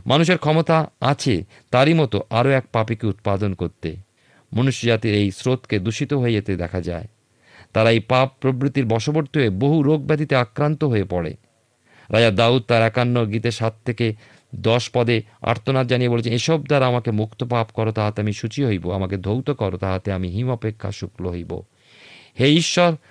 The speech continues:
আমাতে বিশুদ্ধ অন্তঃকরণ সৃষ্টি করো, আমার অন্তরে সুস্থির আত্মাকে নূতন করিয়া দাও।" আজকের মানুষ নতুন নীতিশাস্ত্র বিষয়ে কথা বলে বটে, কিন্তু সেই পুরাতন পাপ প্রকৃতি খণ্ডন করতে পারেনি। পাপ যথারীতি তার প্রভাব বিস্তার করেই চলেছে। পরিত্রাণের আনন্দ একজন মানুষের মধ্যে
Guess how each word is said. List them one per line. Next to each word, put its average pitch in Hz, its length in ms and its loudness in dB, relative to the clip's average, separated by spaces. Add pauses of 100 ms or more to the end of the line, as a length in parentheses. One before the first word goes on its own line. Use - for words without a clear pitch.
(140)
আমাতে 151 340 2
বিশুদ্ধ 156 360 -2
অন্তঃকরণ 156 520 0
সৃষ্টি 147 340 -6
করো, 120 180 2
আমার 107 180 2
অন্তরে 101 440 0 (240)
সুস্থির 135 400 -2
আত্মাকে 95 380 -4
নূতন 92 320 -4
করিয়া 87 280 -4
দাও।" 90 260 -6 (600)
আজকের 139 340 0
মানুষ 110 360 0 (420)
নতুন 151 280 2
নীতিশাস্ত্র 165 560 0
বিষয়ে 156 260 0
কথা 147 200 -2
বলে 156 180 2
বটে, 101 240 0
কিন্তু 95 200 -4
সেই 120 260 -2
পুরাতন 113 500 -2
পাপ 107 340 -2
প্রকৃতি 107 340 -6
খণ্ডন 104 400 -4
করতে 107 260 -6
পারেনি। 90 420 -6 (400)
পাপ 147 220 2
যথারীতি 147 420 0
তার 139 180 0
প্রভাব 123 320 0
বিস্তার 113 340 -2
করেই 160 260 0
চলেছে। 90 500 -4 (340)
পরিত্রাণের 127 420 2
আনন্দ 113 300 0
একজন 110 240 0
মানুষের 110 340 0
মধ্যে 104 380 -2